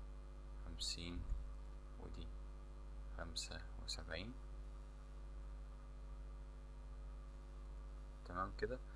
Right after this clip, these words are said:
هنقلل بس زي ما احنا شايفين ده البلان اللي هيبقى عندنا، هنقلل بس دي شوية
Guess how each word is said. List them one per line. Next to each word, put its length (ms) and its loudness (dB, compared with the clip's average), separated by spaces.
هنقلل 460 8
بس 440 6
زي 100 8
ما 60 12
احنا 120 12
شايفين 380 2
ده 100 12
البلان 460 12
اللي 120 12
هيبقى 240 12
عندنا، 320 12
هنقلل 380 10
بس 300 6
دي 100 -2
شوية 360 8